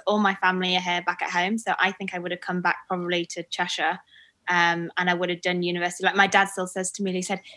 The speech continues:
"You said after London you were gonna come back home." <laughs> Um,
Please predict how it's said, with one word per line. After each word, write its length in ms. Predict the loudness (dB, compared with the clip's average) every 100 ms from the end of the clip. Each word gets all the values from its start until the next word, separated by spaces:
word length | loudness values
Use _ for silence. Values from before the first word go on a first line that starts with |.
| -20 -12
"You 100 | -6
said 180 | -4 -4
after 240 | -4 0 2
London 320 | 4 2 2
you 120 | 2
were 80 | 2
gonna 180 | 0 0
come 180 | 2
back 260 | 2 2 4
home." 380 | 6 6 4 2
<laughs> 160 | 4
Um, 160 | 6